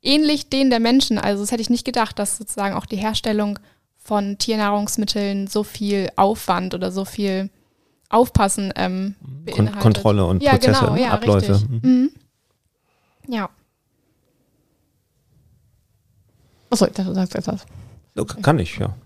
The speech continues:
Speaker 3: Nee, nee, weil das Nico so ran-, angestellt hat. Ja, das ist sehr schade, ne? Also
Speaker 1: Ja.
Speaker 3: es war natürlich eine, war eine sehr, sehr schöne Idee, mit der wir da, ähm, rangegangen sind.
Speaker 1: Mhm.
Speaker 3: Allerdings hatten wir auch mal durchgerechnet, ähm, wie viel
Speaker 1: Ja,
Speaker 3: Zeit
Speaker 1: das stimmt,
Speaker 3: und
Speaker 1: das
Speaker 3: was das
Speaker 1: stimmt.
Speaker 3: dann, also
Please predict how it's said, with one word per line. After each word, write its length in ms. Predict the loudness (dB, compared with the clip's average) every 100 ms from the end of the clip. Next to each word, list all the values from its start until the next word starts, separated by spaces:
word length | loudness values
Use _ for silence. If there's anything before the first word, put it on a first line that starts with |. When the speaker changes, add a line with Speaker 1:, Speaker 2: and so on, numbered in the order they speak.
| 2
Speaker 3:
Nee, 240 | 2 4
nee, 120 | 2 2
weil 120 | 0
das 100 | 0
Nico 240 | -4 2
so 80 | 2
ran-, 140 | 2 -2
angestellt 320 | -4 -2 -4
hat. 100 | -6 -14 -20 -18 -10 0
Ja, 60 |
das 180 | 2 2
ist 60 | 2
sehr 120 | 0
schade, 300 | 2 2 2
ne? 140 | 0 0
Also 160 | 2 4
Speaker 1:
Ja. 40 |
Speaker 3:
es 60 | 4
war 80 | 4
natürlich 280 | 2 -4 -6
eine, 120 | -4
war 80 | -2
eine 120 | 0
sehr, 160 | 2
sehr 120 | 2 0
schöne 260 | -2 -2
Idee, 260 | -2 0 0
mit 140 | 0
der 180 | 0 2
wir 80 | 4
da, 240 | 4 4 2
ähm, 540 | 0 0 0 -2 -6 0
rangegangen 520 | 0 0 -2 -2 0
sind. 220 | 0 0
Speaker 1:
Mhm. 260 | 0 0 -2 -8 _ _ _ _
Speaker 3:
Allerdings 280 | 0 2 4
hatten 140 | 2 2
wir 120 | 2
auch 60 | 2
mal 100 | 2
durchgerechnet, 760 | 0 -2 -2 -2 -2 -4 -4 -4
ähm, 420 | -2 -2 -2 -6 _ _ _ _ _ -8
wie 80 | 0
viel 120 | 2
Speaker 1:
Ja, 100 | 2
Speaker 3:
Zeit 280 | 2 2 -2
Speaker 1:
das 80 | -4
stimmt, 140 | -6
Speaker 3:
und 200 | -4 -2
Speaker 1:
das 180 | 0 0
Speaker 3:
was 80 | -2
das 80 | -2
Speaker 1:
stimmt. 180 | -2 -2
Speaker 3:
dann, 200 | -6 -6
also 220 | -6